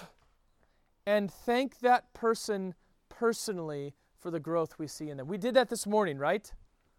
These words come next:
We gave examples. Hite kilenkari, kukensa shikwembu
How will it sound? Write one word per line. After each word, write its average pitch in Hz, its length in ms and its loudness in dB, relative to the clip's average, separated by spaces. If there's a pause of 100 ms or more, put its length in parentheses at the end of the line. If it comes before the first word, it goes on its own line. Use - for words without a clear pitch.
(200)
We 180 100 -6
gave 202 280 2
examples. 170 760 -2 (560)
Hite 269 400 6
kilenkari, 254 1000 8 (500)
kukensa 269 800 2
shikwembu 302 920 8